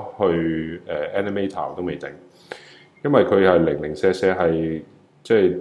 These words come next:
多咗好多咯，喺嗰段時間開始。噉同埋佢，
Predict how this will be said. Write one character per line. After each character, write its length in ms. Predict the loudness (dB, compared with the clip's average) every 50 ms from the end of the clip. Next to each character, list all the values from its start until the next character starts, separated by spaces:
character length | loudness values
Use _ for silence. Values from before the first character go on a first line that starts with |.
| -10 4
多 240 | 4 8 8 8 6
咗 100 | 6 2 2
好 120 | 2 0
多 220 | 2 2 4 4 4
咯， 80 | 2 0
喺 80 | 0
嗰 120 | -2 0 0
段 160 | 0 -2 -4
時 180 | -4 -8 -10 -10
間 100 | -10 -8
開 220 | -6 -6 -8 -8
始。 140 | -8 -12 -16 -16 -18 _ -20 _ _ _ _ -20 -20 -20 _ _ _
噉 100 | -4 -2
同 140 | 0 2 2
埋 180 | 2 2 0 0
佢， 400 | 0 0 2 4 4 4 2